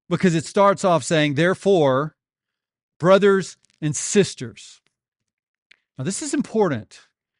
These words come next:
It's important for, for us to understand this and not to miss what should be the obvious, right? So this is not some deep secret that I'm about to tell you or insight, but it is very important that we understand,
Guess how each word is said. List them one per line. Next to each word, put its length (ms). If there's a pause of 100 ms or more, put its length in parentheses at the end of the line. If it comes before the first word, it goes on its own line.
(200)
It's 100
important 400
for, 200
for 160
us 100
to 100
understand 480
this 100
and 220
not 300
to 120
miss 460
what 280
should 380
be 160
the 200
obvious, 680 (640)
right? 220
So 180
this 220
is 80
not 240
some 240
deep 340
secret 540
that 100
I'm 120
about 200
to 80
tell 300
you 180
or 80
insight, 540 (840)
but 140
it 100
is 140
very 300
important 760
that 160
we 140
understand, 920